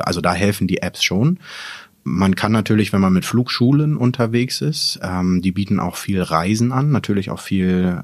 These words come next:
ähm, Unterstützung. Das heißt, man ist mit einem Fluglehrer in einem Gebiet unterwegs, der einem sagt, „So und so ist das Wetter,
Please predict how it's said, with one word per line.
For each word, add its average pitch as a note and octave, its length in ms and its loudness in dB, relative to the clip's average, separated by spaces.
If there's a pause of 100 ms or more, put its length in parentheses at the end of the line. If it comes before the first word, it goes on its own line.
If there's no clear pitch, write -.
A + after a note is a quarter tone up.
(140)
ähm, E2+ 600 -4
Unterstützung. F#2+ 680 -2
Das F#2+ 140 -2
heißt, - 160 -6
man D2+ 80 0
ist - 120 -2
mit G2+ 200 2
einem F2 180 0
Fluglehrer G2+ 640 0
in F#2 100 -4
einem F2+ 240 0
Gebiet F2 300 -2
unterwegs, F#2 480 -2
der F2 160 -4
einem E2 160 0
sagt, E2 260 -2
„So E2+ 140 -2
und E2 140 0
so E2+ 240 -2
ist - 180 -6
das D#2 160 -4
Wetter, A#2 360 0